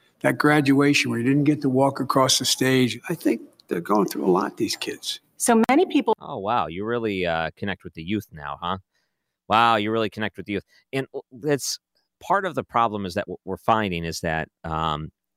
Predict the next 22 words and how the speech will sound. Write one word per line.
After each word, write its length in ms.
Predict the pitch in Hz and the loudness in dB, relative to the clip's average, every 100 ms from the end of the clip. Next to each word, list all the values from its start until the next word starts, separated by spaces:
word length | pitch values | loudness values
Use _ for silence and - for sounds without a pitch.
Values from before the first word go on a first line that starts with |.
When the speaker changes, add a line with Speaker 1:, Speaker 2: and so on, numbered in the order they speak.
| _ - | _ -10
Speaker 3:
I 40 | |
think 260 | - 165 - | -6 -4 0
that 180 | 104 - _ _ _ _ _ | -2 -2 _ _ _ _ _
during 220 | 98 110 104 | -2 0 0
the 60 | |
Trump 260 | 90 110 95 | -2 -2 -2
administration, 760 | 90 85 82 87 76 - 78 - _ - | -8 -8 -6 -6 -8 -10 -14 -14 _ -16
the 80 | 82 | -8
point 280 | - 120 | -2 0
was 300 | - 92 85 - | 0 -2 -2 -8
we 100 | 92 | -8
wanna 220 | 90 104 | -4 -2
get 140 | 101 - | -4 -8
these 140 | 87 | -10
kids 200 | - 90 | -6 -4
back 220 | 92 87 | -2 -4
to 60 | 78 | -6
school 260 | - 95 | -8 -4
as 100 | 82 | -4
fast 280 | - 78 - | -4 -6 -6
as 60 | - | -12
possible, 580 | - 104 87 67 - | -2 0 0 -6 -16